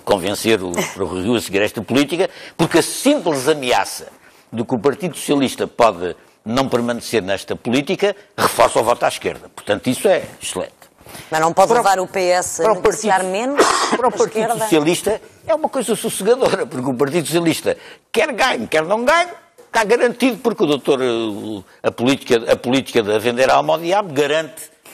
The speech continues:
Speaker 1: a continuidade da governação ao Partido Socialista. É bom até para o C D S, que com esta, este encostanço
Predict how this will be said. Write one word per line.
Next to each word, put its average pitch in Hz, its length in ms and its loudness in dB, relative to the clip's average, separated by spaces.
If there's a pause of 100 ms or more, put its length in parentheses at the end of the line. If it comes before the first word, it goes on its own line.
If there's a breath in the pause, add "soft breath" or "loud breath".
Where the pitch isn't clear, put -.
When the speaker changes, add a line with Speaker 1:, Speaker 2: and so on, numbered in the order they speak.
(140)
Speaker 1:
a 117 80 -2
continuidade 120 640 2
da 117 60 -4
governação 107 480 -2
ao 117 80 2
Partido 92 320 -8
Socialista. - 400 -14
É 214 80 4
bom 202 200 2
até 226 420 0 (200)
para 247 140 0
o - 20 0
C 247 160 -2
D 262 140 2
S, 220 300 -2 (580 loud breath)
que 151 320 2 (300)
com 160 180 -2
esta, 135 460 2
este 135 460 -2
encostanço - 1000 -2